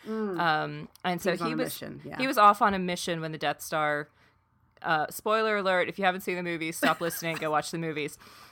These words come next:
Speaker 2: Uh,
Speaker 1: It came out in
Speaker 2: <laughs>
Speaker 1: nineteen seventy-seven.
Speaker 2: Yeah. <laughs> Um,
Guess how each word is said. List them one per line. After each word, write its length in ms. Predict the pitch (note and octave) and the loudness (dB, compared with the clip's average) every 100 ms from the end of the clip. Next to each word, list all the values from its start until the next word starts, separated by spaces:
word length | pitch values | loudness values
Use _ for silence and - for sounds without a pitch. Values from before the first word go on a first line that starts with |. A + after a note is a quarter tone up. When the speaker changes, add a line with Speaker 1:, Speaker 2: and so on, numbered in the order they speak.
| _ _ F3 | _ _ 2
Speaker 2:
Uh, 220 | F3+ A3 - - C#4+ - - | 4 4 2 4 4 6 4
Speaker 1:
It 80 | B3 B4+ | 10 8
came 160 | B3 | 10
out 180 | B3+ C4+ | 8 10
in 60 | C4 | 10
Speaker 2:
<laughs> 80 | |
Speaker 1:
nineteen 280 | C#4+ D4 D#4 | 10 8 6
seventy-seven. 840 | C4+ D#4 D#4+ E4 F#4 C4 D#4 A#3+ - - - - | 10 8 10 6 8 8 6 2 0 -12 -10 -2
Speaker 2:
Yeah. 160 | G#3+ C4 - D4 - | 0 2 4 4 4
<laughs> 80 | G#3+ - A4 - A#4 - - - B4+ - - - | 0 4 4 8 6 6 -20 -8 -4 0 2 8
Um, 260 | A3+ F#3 | 8 8